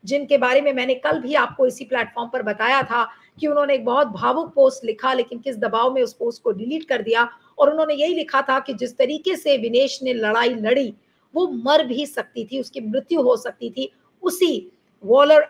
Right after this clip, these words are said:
एकॉस को उन्होंने धन्यवाद दिया है कि उनके दो छोटे-छोटे बच्चे थे और किस तरीके से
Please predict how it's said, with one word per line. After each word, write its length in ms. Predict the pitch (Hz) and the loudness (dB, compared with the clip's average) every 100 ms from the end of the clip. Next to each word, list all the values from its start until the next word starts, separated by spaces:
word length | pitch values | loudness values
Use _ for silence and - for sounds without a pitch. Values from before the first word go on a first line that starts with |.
| 247 | -2
एकॉस 360 | 240 269 254 | 0 0 0
को 140 | - 247 | -2 -4
उन्होंने 240 | 240 233 | -2 -6
धन्यवाद 420 | 214 226 214 240 | -6 -6 -2 -2
दिया 200 | 214 233 | 0 0
है 120 | 220 233 | 0 -2
कि 140 | 247 | -6
उनके 140 | 220 | -8
दो 180 | 214 220 | -2 -2
छोटे-छोटे 460 | 214 254 269 254 247 | -2 -4 -4 -2 -4
बच्चे 420 | 202 208 277 247 | -4 -4 -2 0
थे 160 | 233 220 - _ - | -2 -8 -12 _ -6
और 80 | |
किस 280 | 262 330 330 | -6 -6 -6
तरीके 400 | 262 247 262 320 | -4 -4 -2 -2
से 320 | 285 262 214 | 2 2 2